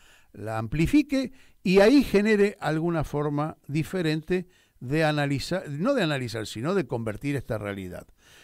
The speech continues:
Yo decía también la posibilidad de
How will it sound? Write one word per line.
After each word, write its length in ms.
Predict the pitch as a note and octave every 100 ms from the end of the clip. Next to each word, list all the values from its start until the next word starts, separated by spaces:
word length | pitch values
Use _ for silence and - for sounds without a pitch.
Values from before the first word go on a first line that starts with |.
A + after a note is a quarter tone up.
| _
Yo 240 | - A3+
decía 280 | A#3 - B3
también 440 | A#3 A#3+ A3+ B3 C4
la 160 | F3
posibilidad 680 | E3+ - F#3 F#3+ F#3 G3 A3+
de 440 | F3 F3+ G#3+ A#3+